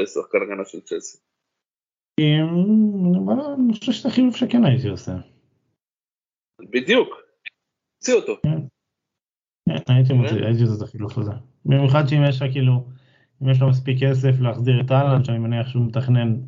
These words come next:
Speaker 2: שבוע הבא, או עוד שבועיים, עוד, עוד שתי מחזורים, אז כן. לא, לא חילוף גרוע.
Speaker 1: כן,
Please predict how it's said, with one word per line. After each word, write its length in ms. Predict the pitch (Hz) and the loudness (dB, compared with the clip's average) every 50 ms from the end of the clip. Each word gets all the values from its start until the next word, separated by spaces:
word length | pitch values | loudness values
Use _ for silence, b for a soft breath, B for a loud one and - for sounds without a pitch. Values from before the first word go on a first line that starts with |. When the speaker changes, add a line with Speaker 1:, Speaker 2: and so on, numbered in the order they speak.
| - - - - _ _ - | -16 -20 -20 -20 _ _ -16
Speaker 2:
שבוע 380 | - - 123 113 110 117 113 110 | -6 -4 -2 0 2 2 2 2
הבא, 220 | 110 127 127 123 | 2 4 2 4
או 280 | 117 110 107 107 107 110 127 127 - - - _ _ _ _ _ | 2 2 0 -2 -4 -4 -8 -10 -12 -18 -20 _ _ _ _ _
עוד 200 | - 113 107 107 | -6 -6 -6 -6
שבועיים, 400 | 123 - 113 110 110 113 120 113 | -8 -6 -4 -2 -2 0 -2 -2
עוד, 200 | 113 113 110 107 107 110 107 | -2 -4 -4 -4 -4 -4 -4
עוד 320 | 107 107 107 107 104 104 107 | -4 -4 -6 -6 -8 -8 -8
שתי 180 | - - 135 131 | -4 0 2 4
מחזורים, 560 | 131 127 127 123 120 131 - 135 127 120 110 | 4 4 4 2 2 2 2 4 4 2 2
אז 280 | 104 104 107 - - - | 0 -4 -8 -12 -14 -12
כן. 200 | - 139 127 - - - - - _ _ - - - _ - _ _ _ _ _ _ _ _ _ _ - 120 | -6 -4 -4 -4 -4 -12 -20 -20 _ _ -20 -20 -20 _ -20 _ _ _ _ _ _ _ _ _ _ 0 0
לא, 60 | 120 127 135 131 | 2 2 2 2
לא 60 | - | 2
חילוף 260 | - - 147 139 123 | 2 4 2 4 4
גרוע. 400 | - 117 107 98 98 95 92 - _ _ _ _ _ _ _ _ _ _ _ _ _ _ _ _ _ _ _ _ _ _ _ _ _ _ _ _ _ | 2 2 0 -2 -4 -8 -10 -14 _ _ _ _ _ _ _ _ _ _ _ _ _ _ _ _ _ _ _ _ _ _ _ _ _ _ _ _ _
Speaker 1:
כן, 180 | - 107 98 | -12 -10 -10